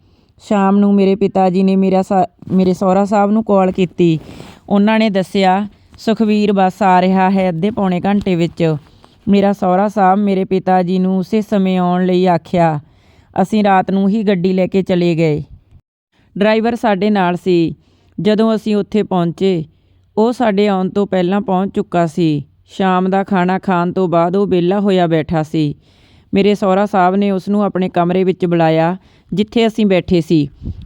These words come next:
ਮੇਰੇ ਸਹੁਰਾ ਸਾਹਿਬ ਨੇ ਉਸ ਨੂੰ ਪੁੱਛਿਆ, "ਦੱਸ ਕਾਕਾ, ਤੂੰ ਕੀ ਫੈਸਲਾ ਕੀਤਾ ਏ ਪ੍ਰੀਤ ਦੇ ਭਵਿੱਖ ਬਾਰੇ ਤੇ ਇਸ ਦੇ ਬੱਚਿਆਂ ਬਾਰੇ?" ਮੇਰੀ ਸੱਸ ਵੀ ਉੱਥੇ ਹੀ ਬੈਠੀ ਸੀ। ਮੇਰੀ ਸੱਸ ਨੂੰ ਜਦੋਂ ਸੁਖਵੀਰ ਦੀ ਅਸਲੀਅਤ ਪਤਾ ਲੱਗੀ,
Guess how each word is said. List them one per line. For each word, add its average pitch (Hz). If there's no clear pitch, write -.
ਮੇਰੇ 202
ਸਹੁਰਾ 196
ਸਾਹਿਬ 202
ਨੇ 208
ਉਸ 196
ਨੂੰ 208
ਪੁੱਛਿਆ, 170
"ਦੱਸ 190
ਕਾਕਾ, 208
ਤੂੰ 220
ਕੀ 226
ਫੈਸਲਾ 202
ਕੀਤਾ 180
ਏ 160
ਪ੍ਰੀਤ 196
ਦੇ 202
ਭਵਿੱਖ 214
ਬਾਰੇ 185
ਤੇ 214
ਇਸ 214
ਦੇ 233
ਬੱਚਿਆਂ 190
ਬਾਰੇ?" 175
ਮੇਰੀ 202
ਸੱਸ 202
ਵੀ 202
ਉੱਥੇ 214
ਹੀ 208
ਬੈਠੀ 196
ਸੀ। 170
ਮੇਰੀ 208
ਸੱਸ 208
ਨੂੰ 202
ਜਦੋਂ 196
ਸੁਖਵੀਰ 185
ਦੀ 190
ਅਸਲੀਅਤ 190
ਪਤਾ 190
ਲੱਗੀ, 175